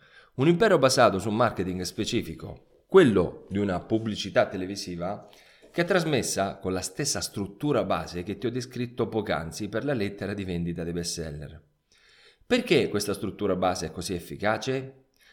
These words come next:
Perché la mente delle persone, non sono uno psicologo, prendi per buono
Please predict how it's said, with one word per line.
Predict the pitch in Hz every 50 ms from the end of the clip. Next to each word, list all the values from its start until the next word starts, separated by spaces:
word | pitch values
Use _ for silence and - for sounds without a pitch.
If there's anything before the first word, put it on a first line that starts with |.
| _ _
Perché | - 226 233 226 - 143
la | 127 135
mente | 175 226 220 202 185
delle | 131 117 113 104
persone, | 104 117 - - - 131 107 90 87 90 92 104 104 - - - _ _ _ _ _ _ _ _ _ _ _ _ _ _ - _ _ _ _ _ -
non | 101 104 113 113
sono | - 110 90 87 85 80
uno | 82 82
psicologo, | 85 - - 87 85 80 80 80 76 78 82 85 82 82 - - - -
prendi | - 120 135 135 135 117 117 -
per | 101 90 90
buono | 90 95 110 107 101 92 90 87 76 - - - - _ _